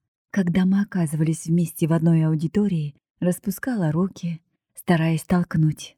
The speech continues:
за что пару раз ощутимо получала. И от меня, и от Лапочки. Последняя вообще была быстрой на расправу со студентами,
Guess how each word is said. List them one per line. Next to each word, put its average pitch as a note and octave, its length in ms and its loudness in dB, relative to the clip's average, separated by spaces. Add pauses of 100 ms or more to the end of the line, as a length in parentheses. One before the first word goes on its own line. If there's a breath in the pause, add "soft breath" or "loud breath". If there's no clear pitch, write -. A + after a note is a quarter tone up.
(280)
за E3+ 220 0
что E3 240 -2
пару D#3+ 280 0
раз G3 360 -6 (120)
ощутимо F3+ 540 2
получала. D#3 640 -4 (320)
И F3 120 4
от D#3+ 160 0
меня, D3+ 420 2 (340)
и G3 40 6
от G3+ 180 -2
Лапочки. D#3 640 -4 (720)
Последняя G#3+ 920 0 (100)
вообще F#3 540 0
была D#3 240 0
быстрой D3+ 560 -4 (220)
на F3+ 160 4
расправу E3 500 -4
со - 140 -10
студентами, D#3 800 0